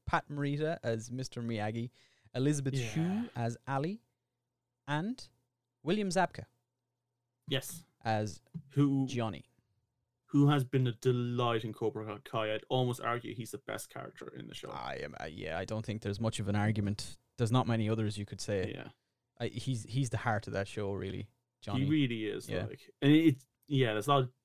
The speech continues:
Speaker 2: I don't wanna say depth because it's Cobra Kai, but it, there's a lot of good stuff in that character,
Speaker 1: There's a lot
Speaker 2: <laughs> you
Speaker 1: good, yeah,
Speaker 2: know?
Speaker 1: there's a lot more,
Speaker 2: <laughs>
Speaker 1: there's certainly a lot more going on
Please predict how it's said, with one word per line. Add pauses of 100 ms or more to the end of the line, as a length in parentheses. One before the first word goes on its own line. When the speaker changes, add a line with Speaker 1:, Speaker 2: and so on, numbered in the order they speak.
(480)
Speaker 2:
I
don't
wanna
say
depth
because
it's
Cobra
Kai,
but
it, (220)
there's
a
lot
of
good
stuff
in
that
character,
Speaker 1:
There's
a
lot
Speaker 2:
<laughs>
you
Speaker 1:
good,
yeah,
Speaker 2:
know?
Speaker 1:
there's
a
lot
more,
Speaker 2:
<laughs>
Speaker 1:
there's
certainly (140)
a
lot
more
going
on